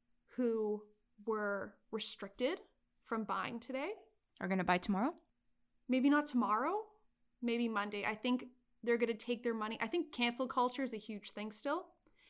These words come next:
Speaker 1: And I
Speaker 2: Sorry,
Speaker 1: think
Speaker 2: Robinhood, you're getting canceled.
Speaker 1: Yeah, I think Robinhood's getting canceled. I think a lot of these other brokerages who restricted people from buying today are gonna get canceled. Who's gonna want to keep their money with a brokerage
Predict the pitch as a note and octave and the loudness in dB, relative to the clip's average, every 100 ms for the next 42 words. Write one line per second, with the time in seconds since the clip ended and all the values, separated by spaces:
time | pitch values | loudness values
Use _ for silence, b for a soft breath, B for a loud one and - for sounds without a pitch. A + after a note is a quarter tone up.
0 | _ - A#3+ G#3 G3+ G3+ G3+ F#3+ G3 G3 | _ 4 10 12 12 12 12 12 10 8
1 | G3 G#3 G#3+ G3 G#3 G3 G3+ - A3 G#3 | 8 10 8 8 6 8 8 8 10 10
2 | B3+ C#4 C#4+ A#3+ A#3 B3+ C4+ C4+ - B3+ | 8 6 6 10 10 10 6 6 4 0
3 | B3 B3 B3 A#3+ B3+ A#3 A3 - A#3+ A3 | 0 -2 -4 -2 -2 -4 -4 -8 -8 -6
4 | A3 G#3+ G#3 G#3+ G#3 G#3+ G#3 - G3+ G#3 | -4 -4 -2 -2 -2 -8 -6 -2 -2 -2
5 | G#3 G3+ G#3+ G#3 G#3+ G3+ G3+ - A3 G#3 | -4 -4 -4 -6 -4 -4 -8 -8 -4 -2
6 | G3 G3 - A3 G#3 - G#3+ G3+ G3+ - | -4 -6 -8 -8 -10 -10 -8 -6 -6 -12
7 | _ _ _ - A3 G3 F#3 G#3+ A#3+ B3 | _ _ _ -6 0 2 4 2 0 0
8 | B3 D4 F#4 - A3+ G#3+ G#3+ - - - | 0 -2 -4 -8 -6 -4 -6 -6 -8 -8
9 | - B3 D#4+ _ _ G#4 G#4 B4 A4+ G#4 | -4 -4 -6 _ _ 4 6 6 6 6
10 | G#4+ F4+ - G#4+ G#4 G4+ G4 F#4+ A#4+ A4+ | 4 2 2 8 8 8 6 4 4 2
11 | D4 C4+ E4 - - _ _ _ _ _ | 0 2 0 0 -12 _ _ _ _ _
12 | _ - D4+ B3 F4+ A4 E4+ E4 - - | _ 2 4 6 6 6 4 2 -2 -10